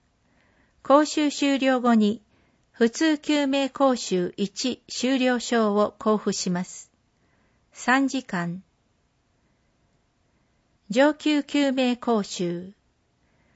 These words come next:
普通救命講習一の内容に加えて、乳児などの心肺蘇生法や火傷の処置などを学習。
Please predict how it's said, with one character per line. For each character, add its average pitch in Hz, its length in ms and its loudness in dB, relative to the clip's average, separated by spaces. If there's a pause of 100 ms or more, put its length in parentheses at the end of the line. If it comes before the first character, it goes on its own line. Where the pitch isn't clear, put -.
(280)
普 233 180 2
通 311 240 0
救 302 280 0
命 277 200 0
講 277 260 2
習 185 440 -4
一 233 280 -2
の 208 140 2
内 208 300 2
容 214 160 2
に 196 160 0
加 190 340 -2
え 180 60 -4
て、 - 340 -8 (680)
乳 320 240 0
児 208 160 0
な 196 160 0
ど 180 140 -2
の 180 240 -4 (180)
心 285 280 -2
肺 285 260 0
蘇 269 180 -4
生 247 280 -2
法 226 260 0
や 208 260 -2 (400)
火 233 140 2
傷 302 280 2
の 277 100 -2
処 285 140 -2
置 247 200 0
な 190 140 2
ど 175 180 -2
を 170 40 -4
学 180 260 -6
習。 190 460 -6